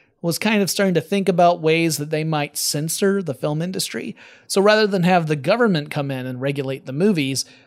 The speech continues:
the goal was to create a code of standards of what was and wasn't suitable to show in movie theaters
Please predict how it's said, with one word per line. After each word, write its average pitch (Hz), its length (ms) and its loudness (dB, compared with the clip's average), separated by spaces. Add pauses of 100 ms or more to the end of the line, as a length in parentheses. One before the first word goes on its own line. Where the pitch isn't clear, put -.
(140)
the 165 80 2
goal 196 200 6
was 196 160 2
to - 80 -10
create 156 340 0
a 151 140 -2
code 185 500 6
of 160 180 -2
standards 151 720 0
of 143 220 -6
what 156 260 2
was 151 440 2
and 139 240 -6
wasn't 151 480 0
suitable 147 420 -2
to 135 100 -8
show 170 240 2
in 139 120 -2
movie 196 280 0
theaters 127 520 -4